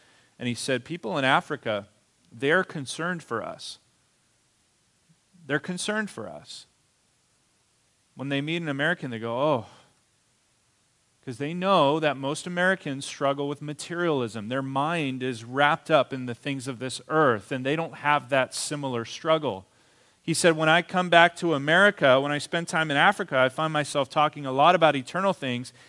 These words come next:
He said, "When I come and visit pastors or even families, supporting families here in America, I find them talking a lot about material things." He says, "I want to come back to the States and talk about Christ,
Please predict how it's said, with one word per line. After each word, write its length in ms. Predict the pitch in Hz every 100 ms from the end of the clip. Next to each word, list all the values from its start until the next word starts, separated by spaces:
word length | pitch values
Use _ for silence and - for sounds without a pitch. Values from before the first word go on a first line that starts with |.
| _
He 80 | 170
said, 140 | -
"When 120 | 165 156
I 80 |
come 240 | 151 196 202
and 140 | 165
visit 400 | 143 185 185 -
pastors 800 | 170 175 185 - 190 190 185 - - - _
or 120 | 156
even 380 | 151 185 196 175
families, 840 | - 180 180 190 196 190 190 190 -
supporting 400 | 170 - 180 180
families 420 | 185 185 190 185
here 160 | 180 180
in 60 |
America, 500 | 156 156 190 214 170
I 160 | 147 151
find 320 | - 175 196
them 140 | 180
talking 420 | - 175 175 175 156
a 60 |
lot 320 | 147 165 202
about 200 | 185 160
material 520 | 156 170 - 220 233 220
things." 680 | 180 139 104 98 - - _ _ _ _ _ _ _ _ _ _ _ _
He 120 | - 180
says, 240 | 202 185
"I 80 | 180
want 220 | 190 226
to 60 | 226
come 200 | 220 185
back 240 | 196 208
to 100 | -
the 80 | 160
States 420 | - 214 220 -
and 140 | 165
talk 260 | 170 185 196
about 240 | 185 180
Christ, 680 | - 196 202 214 180 -